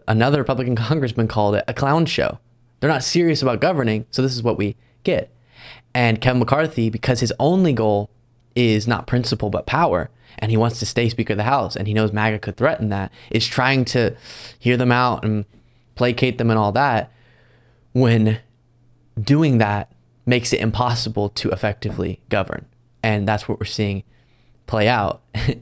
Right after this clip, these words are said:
And then you have Tim Burchett saying, you know, Pelosi, she knew how to get it done. Kevin McCarthy, not so much.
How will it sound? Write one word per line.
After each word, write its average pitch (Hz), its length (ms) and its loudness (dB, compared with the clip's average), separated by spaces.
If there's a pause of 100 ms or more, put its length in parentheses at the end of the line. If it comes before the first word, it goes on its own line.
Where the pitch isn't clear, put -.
And 123 260 0
then 117 140 2
you 107 120 2
have 104 300 0 (360)
Tim 110 200 2
Burchett 113 400 0
saying, 104 340 -2 (200)
you 123 100 -2
know, 123 120 2
Pelosi, 117 640 0
she 180 160 0
knew 190 120 2
how 170 60 2
to 139 80 -2
get 120 160 0
it 104 140 0
done. 123 380 0 (420)
Kevin 135 180 2
McCarthy, 165 580 0 (1000)
not 110 180 0
so - 80 -4
much. - 420 -10